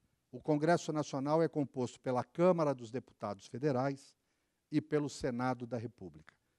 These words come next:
As duas casas de leis compõem o Congresso Nacional no nível federal. Nos estados, o poder legislativo é representante pela Assembleia Legislativa.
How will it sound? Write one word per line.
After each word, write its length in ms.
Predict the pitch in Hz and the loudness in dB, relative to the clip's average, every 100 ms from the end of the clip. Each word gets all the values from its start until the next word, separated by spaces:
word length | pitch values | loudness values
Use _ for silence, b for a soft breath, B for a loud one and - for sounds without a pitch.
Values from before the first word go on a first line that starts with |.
| _ _ - | _ _ -20
As 160 | 107 | -20
duas 320 | 113 151 131 - | -10 -6 -6 -6
casas 360 | 127 110 117 | -6 -6 -8
de 140 | 110 123 | -6 -4
leis 340 | 120 143 - | 0 0 0
compõem 580 | - 123 123 123 123 120 b b b _ | 0 0 2 4 4 0 b b b _
o 100 | 120 | -4
Congresso 540 | - 117 113 120 - 120 | 0 2 2 0 -2 -6
Nacional 540 | 113 120 104 117 123 | -4 -6 -2 0 2
no 100 | 113 | 2
nível 420 | 117 117 110 120 | 0 -2 -2 -4
federal. 540 | - 123 117 92 71 71 _ _ _ _ - | -2 -2 -2 -4 -8 -16 _ _ _ _ -2
Nos 220 | 165 147 | 0 0
estados, 760 | 160 - 185 190 156 113 92 120 | -2 -2 4 6 6 2 -8 -8
o 80 | |
poder 380 | 123 135 131 147 | -4 0 4 4
legislativo 640 | 135 120 127 127 - 156 151 | 4 0 -2 -2 -2 0 2
é 40 | |
representante 720 | 147 147 139 127 147 156 - | 0 -2 -6 -6 -6 -6 -8
pela 240 | 147 147 143 | -6 -2 -2
Assembleia 960 | - 165 143 117 131 151 151 147 143 _ _ _ _ | -4 -6 -6 -4 0 2 2 -2 -4 _ _ _ _
Legislativa. 760 | 131 135 127 135 123 - 87 | -4 -4 -2 -8 -8 -10 -20